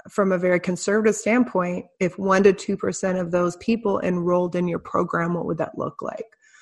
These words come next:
So if you have a hundred people on your email list, would you be happy if one to two people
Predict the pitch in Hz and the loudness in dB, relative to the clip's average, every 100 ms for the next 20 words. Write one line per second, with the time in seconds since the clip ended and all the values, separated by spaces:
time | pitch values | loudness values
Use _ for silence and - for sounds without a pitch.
0 | _ _ - 185 175 175 - 170 165 185 | _ _ -6 0 2 0 0 -2 -2 0
1 | 185 165 185 180 175 175 - _ _ _ | 0 2 4 6 4 2 -6 _ _ _
2 | - 180 208 196 180 - 196 185 185 185 | -4 -2 0 0 -2 0 -2 0 0 2
3 | - 180 180 220 320 277 190 180 175 190 | 2 0 0 2 4 6 6 4 0 -2
4 | - - _ _ _ _ _ 190 170 170 | -6 -20 _ _ _ _ _ 0 0 2
5 | 185 180 175 170 190 175 196 202 190 185 | 0 2 0 -2 -2 2 4 4 2 0
6 | 165 185 170 170 - 170 185 185 - - | 0 -2 0 -2 -2 -6 -4 -4 -4 -4
7 | - | -6